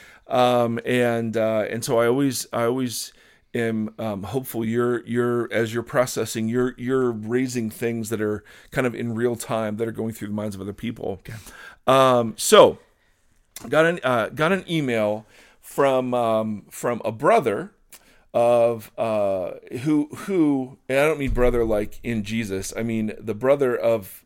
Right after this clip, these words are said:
Speaker 1: a brother, um, who had shared one of our podcasts, and it opened up some really interesting conversation. Now,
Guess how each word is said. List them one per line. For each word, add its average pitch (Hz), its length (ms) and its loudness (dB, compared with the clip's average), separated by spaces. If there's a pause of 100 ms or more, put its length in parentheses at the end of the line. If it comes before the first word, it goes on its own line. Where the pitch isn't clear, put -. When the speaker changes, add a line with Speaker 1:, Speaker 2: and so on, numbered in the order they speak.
Speaker 1:
a 107 140 -2
brother, 113 500 0 (640)
um, 120 540 6 (120)
who 139 680 0
had 113 560 -2
shared 143 380 -2
one 131 100 -2
of 117 80 -2
our 110 80 0
podcasts, 98 880 -8 (640)
and 120 540 0
it 120 220 -2
opened 131 280 0
up 117 140 0
some 113 240 -4
really 110 220 -4
interesting 107 420 -8
conversation. 101 720 -6
Now, 110 260 -2